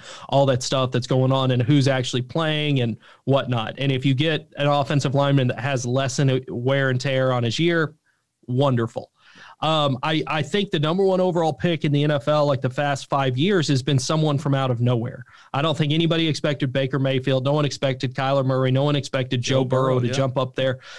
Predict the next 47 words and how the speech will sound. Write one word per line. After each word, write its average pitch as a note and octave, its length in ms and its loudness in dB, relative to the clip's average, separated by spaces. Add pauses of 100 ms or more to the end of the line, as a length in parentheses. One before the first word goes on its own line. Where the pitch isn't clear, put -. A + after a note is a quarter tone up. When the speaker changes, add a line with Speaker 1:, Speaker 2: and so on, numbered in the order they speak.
(100)
Speaker 1:
Same F3+ 280 0
thing F#3 180 2
with F3+ 140 0
the E3 60 0
Heisman D3 420 0
Trophy. B2+ 420 0
So, C3 480 0
uh, D3+ 60 -2
you D3 280 -2
know, D3 200 0
if D3 180 -4
you're D3+ 200 0
asking F3 420 -2
me E3 180 2
off C#3 300 -2
historical D3+ 1000 -2 (280)
and C3+ 160 2
looking C#3 240 0
at C#3 80 0
the B2 80 -2
past D3 320 0
five C#3 200 0
years, C#3+ 300 2
I C3+ 140 0
do D3 280 0
think E3+ 280 -2
it'll D3+ 160 0
probably D3 360 2
be C#3 200 2
a C3 40 2
quarterback D3 640 0
at C3 100 -4
some C#3 260 -2
point. C#3 500 -2 (360)
Um, B2+ 440 0
which C#3 320 -2
quarterback D#3 520 0
it B2 80 0
will C3 160 2
be, C3+ 320 4
I, C3+ 340 -2
I B2 120 -2
couldn't C3 300 -4
tell D3+ 220 0
you. E3+ 160 2
I, C3 320 -2 (720)
look, D3+ 260 0